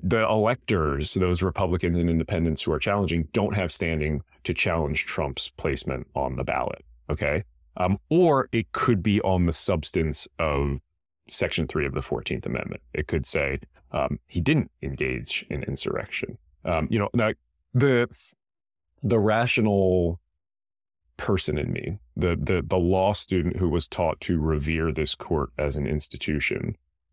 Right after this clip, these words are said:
and to believe that the words that are carved into it, equal justice under law, into the edifice of our Supreme Court actually mean something, which would mean that,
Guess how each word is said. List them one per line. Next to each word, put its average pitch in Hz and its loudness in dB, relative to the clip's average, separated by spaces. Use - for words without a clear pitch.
and 69 -2
to 82 4
believe 90 4
that 87 -2
the 85 2
words 80 2
that 78 -2
are 73 0
carved 76 0
into 71 0
it, - -4
equal 78 -2
justice 73 -2
under 69 0
law, 67 0
into 71 -2
the - -4
edifice 73 -2
of 60 -4
our 67 0
Supreme 69 -4
Court - -4
actually 71 -2
mean 80 2
something, - -4
which - 0
would 95 2
mean 143 6
that, 98 -2